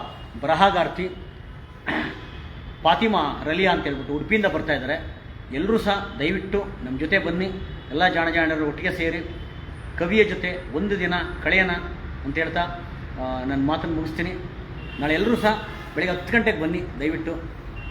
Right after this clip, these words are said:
ಊಟದ ವ್ಯವಸ್ಥೆ ಇದೆ, ಎಲ್ಲ ಒಂದು ದಿನ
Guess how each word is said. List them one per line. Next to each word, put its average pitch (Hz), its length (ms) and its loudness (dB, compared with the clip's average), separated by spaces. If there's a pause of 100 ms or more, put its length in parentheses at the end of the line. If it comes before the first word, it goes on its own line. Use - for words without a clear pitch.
(140)
ಊಟದ 156 140 0
ವ್ಯವಸ್ಥೆ 175 400 2
ಇದೆ, 175 280 0 (720)
ಎಲ್ಲ 151 140 2 (1300)
ಒಂದು 165 220 0
ದಿನ 190 120 4